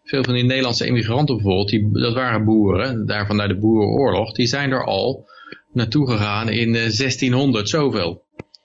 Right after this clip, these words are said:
En die hebben daar echt geen land afgepikt van, van lokale boeren of zo. Die, die Zulus, die waren daar niet,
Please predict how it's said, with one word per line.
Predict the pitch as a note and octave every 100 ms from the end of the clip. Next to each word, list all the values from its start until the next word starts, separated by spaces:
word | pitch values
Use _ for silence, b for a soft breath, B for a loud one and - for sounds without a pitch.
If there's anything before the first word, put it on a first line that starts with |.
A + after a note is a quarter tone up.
| B B _
En | D3 C3+ C3 B2+ C3+ _ _
die | C3 C3+
hebben | D3 C#3
daar | C3+
echt | D#3+ -
geen | C3 A#2
land | A#2+ C3
afgepikt | B2+ B2 B2 - A#2+ -
van, | C3 A#2 A#2 A2+ - - -
van | - B2+
lokale | A#2 A#2+ A#2+ C3+ B2 A#2
boeren | D#3+ B2+ F#2+
of | -
zo. | - -
Die, | - A#2 A#2
die | A#2+ A2+
Zulus, | B2+ D3 A#2 A#2+
die | B2
waren | B2+ A#2+
daar | A#2 A2+ A2 A2
niet, | B2 A#2+ A#2+